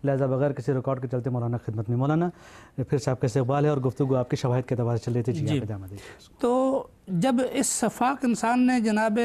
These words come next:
Speaker 2: سعید ابن مسیب سے یہ سوال کیا، تو آپ نے فرمایا کہ میری نگاہ میں کیا، یہ تو رسول خدا کے فرزند ہیں۔
Speaker 1: جی۔
Speaker 2: اسے یہاں سے موقع ملا کہ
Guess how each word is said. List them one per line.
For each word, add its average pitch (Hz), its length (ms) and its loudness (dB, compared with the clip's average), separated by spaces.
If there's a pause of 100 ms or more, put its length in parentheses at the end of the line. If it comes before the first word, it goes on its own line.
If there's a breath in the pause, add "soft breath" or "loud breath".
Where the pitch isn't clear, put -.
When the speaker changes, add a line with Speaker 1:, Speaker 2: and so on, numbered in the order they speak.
(160)
Speaker 2:
سعید 196 320 -2
ابن 226 120 0
مسیب 196 520 0
سے 208 60 0
یہ 202 140 2
سوال 196 200 2
کیا، 208 300 0 (360)
تو 160 300 -4
آپ 151 380 -4
نے 233 120 -8
فرمایا 175 280 0
کہ 165 560 -2 (240)
میری 147 460 -2
نگاہ 185 300 0
میں 190 180 -2
کیا، 208 160 -2
یہ 190 260 0
تو 196 300 -2 (400 loud breath)
رسول 170 340 -2
خدا 170 240 0
کے 185 140 -4
فرزند 196 380 0
ہیں۔ 208 160 2 (200)
Speaker 1:
جی۔ - 380 -12
Speaker 2:
اسے 294 120 -4
یہاں 247 200 2
سے 233 100 -2
موقع 208 260 2
ملا 226 240 2
کہ 190 240 -2